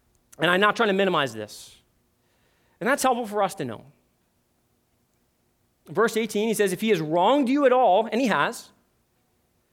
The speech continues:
"or he owes you anything, charge that to my account. Just put it on me." Now remember, Philemon has offended, excuse me, Onesimus has offended Philemon.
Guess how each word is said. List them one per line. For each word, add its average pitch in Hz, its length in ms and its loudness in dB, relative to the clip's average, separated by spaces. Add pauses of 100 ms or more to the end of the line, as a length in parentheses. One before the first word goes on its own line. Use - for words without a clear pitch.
(340)
"or 196 140 2
he 202 120 2
owes 262 360 2
you 277 160 0
anything, 175 640 -2 (1200)
charge 254 260 -8
that 262 160 -8
to 262 60 -8
my 254 200 -6
account. 254 400 -8 (1000)
Just - 140 -14
put 311 80 -4
it 302 80 0
on 294 100 2
me." 277 300 -2 (3000)
Now 208 80 -2
remember, 233 480 2 (1500)
Philemon 254 520 2
has 220 280 0
offended, 240 800 0 (500)
excuse 220 220 -4
me, 233 40 2
Onesimus 247 360 0
has 214 160 2
offended 277 420 0
Philemon. 139 640 -4